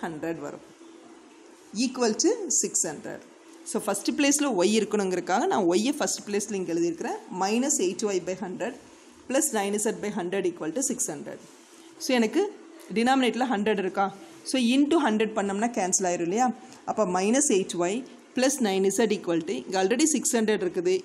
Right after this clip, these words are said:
into hundred போடும்போது சிக்ஸ் போட்டு four zeros வரும். அதுதான் சிக்ஸ்டி தௌசண்ட் ருப்பீஸ். இதுதான் equation number three. இப்போ எனக்கு இந்த மூணு ஈக்குவேஷனும் கிடச்சிருச்சா? இப்ப இந்த மூணு ஈக்குவேஷனையும் வச்சு நம்ம என்ன frame பண்ண போறோம்? எக்-,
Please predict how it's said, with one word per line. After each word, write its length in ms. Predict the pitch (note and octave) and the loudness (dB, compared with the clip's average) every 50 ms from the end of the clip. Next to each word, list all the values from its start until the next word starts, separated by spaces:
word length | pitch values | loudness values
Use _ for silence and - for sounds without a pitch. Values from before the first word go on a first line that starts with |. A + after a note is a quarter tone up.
| - G3+ A3 | -2 -2 -2
into 220 | B3 A#3+ B3+ D#4 C#4+ | 0 0 0 0 0
hundred 300 | A3+ G3 G3 G#3+ G#3 G#3+ - | 0 2 2 0 0 0 0
போடும்போது 420 | F#3+ F3 E3 D#3 E3+ F3 E3 F3 F#3 F3+ - - - - - - - - - - | -2 -2 0 0 0 2 2 2 0 -2 -4 -12 -20 -20 -20 -14 -6 -2 2 2
சிக்ஸ் 220 | D4+ D#4 D4 - - - | 4 2 2 0 0 2
போட்டு 240 | A#3+ G#3+ G#3+ - F4+ - - | 2 2 2 2 -2 0 2
four 220 | - G3+ F#3+ F#3 F#3+ F3+ | 2 2 2 2 0 0
zeros 360 | F3 E3+ F3 G#3 B3+ - - G3 E3 | 2 2 2 2 0 -2 -2 -4 -4
வரும். 240 | C#3+ D3 C#3+ - - - - - - - - - - - - - - - - - - - | -6 -6 -10 -12 -16 -20 -20 -20 -20 -20 -20 -20 -20 -20 -20 -20 -20 -14 -12 -10 -4 -2
அதுதான் 320 | G#3 G#3+ G#3 A#3 C4+ D4 - | 0 0 0 2 0 0 0
சிக்ஸ்டி 240 | A#3+ - - - A#3 A#3 - F3 | 0 0 -2 -2 -2 0 0 0
தௌசண்ட் 340 | E3+ E3 - G#3 F3 D#3 D3+ D3+ | 0 0 0 -2 -4 -6 -8 -8
ருப்பீஸ். 300 | - - D#3+ D#3+ - - - - - - - - - - - F#3 | -6 -4 -2 0 0 -2 -2 -6 -12 -20 -20 -20 -20 -8 -4 -2
இதுதான் 280 | F3+ F3 F#3+ A#3+ D4+ D#4+ G#3+ | -2 0 2 2 2 2 2
equation 360 | - - F#3 F#3+ F#3+ - F3+ D#3 | 2 2 2 2 2 0 -2 -4
number 200 | C#3+ - - - - | -4 -4 -6 -4 -4
three. 120 | E3 E3 - - - - - - - - - - - - - - A3+ | -2 -2 -2 -4 -8 -16 -20 -20 -20 -20 -20 -20 -20 -14 -8 -6 -2
இப்போ 100 | - B3 A#3 | 0 2 2
எனக்கு 180 | A3 G#3 G#3 | 2 2 0
இந்த 100 | G3+ G3 G3 | 0 0 2
மூணு 140 | G#3 A3 A3+ A3 | 4 4 4 4
ஈக்குவேஷனும் 460 | G#3+ A3 - A3+ A#3 - - A#3 A#3 - | 2 2 2 0 2 2 2 0 0 0
கிடச்சிருச்சா? 460 | A3+ G#3+ G#3+ - G3+ - - - A3 G#3+ A3+ - - - - - - - - - - - - - - - - - - | -2 -4 -4 -6 -8 -6 -4 -2 -2 -2 -2 -4 -8 -16 -20 -20 -20 -20 -20 -20 -20 -20 -20 -20 -20 -20 -18 -8 -6
இப்ப 200 | A3+ A#3+ - A#3+ | -4 -2 0 0
இந்த 120 | G#3+ G3 | -2 0
மூணு 300 | G3+ G#3+ B3+ D#4+ G4 F4+ | -2 -2 0 0 0 0
ஈக்குவேஷனையும் 540 | B3+ A#3 - - A3+ A#3 A#3 - - A#3 G#3 | -2 -2 -4 -2 -2 -2 -2 -2 -2 -2 -2
வச்சு 380 | F3+ F3 - - F#3+ F#3 G3 G3 - - | -2 -4 -4 -4 -4 -4 -6 -8 -10 -12
நம்ம 180 | F3+ F3+ F#3 F3+ | -12 -10 -10 -8
என்ன 160 | F3+ F#3+ A3 | -6 -6 -6
frame 280 | G#3+ - G3 F#3+ F#3+ F#3+ | -4 -4 -6 -6 -6 -6
பண்ண 200 | F#3+ F3+ F3+ E3+ - | -6 -8 -8 -8 -6
போறோம்? 300 | F3+ D#3+ D#3+ D#3+ E3 E3+ F3+ - - - - - - - - - - - - | -6 -6 -6 -8 -10 -10 -12 -14 -14 -16 -16 -18 -20 -20 -20 -20 -20 -8 -6
எக்-, 260 | F3+ F#3 - - | -6 -6 -6 -10